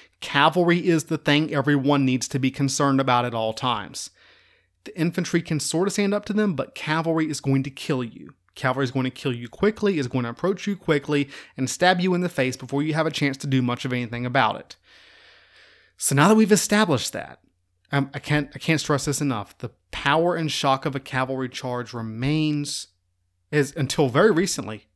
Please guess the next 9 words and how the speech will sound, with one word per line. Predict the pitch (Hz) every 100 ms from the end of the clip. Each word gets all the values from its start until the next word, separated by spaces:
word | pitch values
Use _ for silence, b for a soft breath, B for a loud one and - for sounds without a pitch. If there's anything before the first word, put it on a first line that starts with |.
| _ _ 135
was | 135 -
the | 117
biggest | 107 151 147 160 -
thing | 151 147
our | 147
ancestors | 135 127 123 127 117 - 117
were | 123 117
concerned | 127 - 127 107 101
about. | - -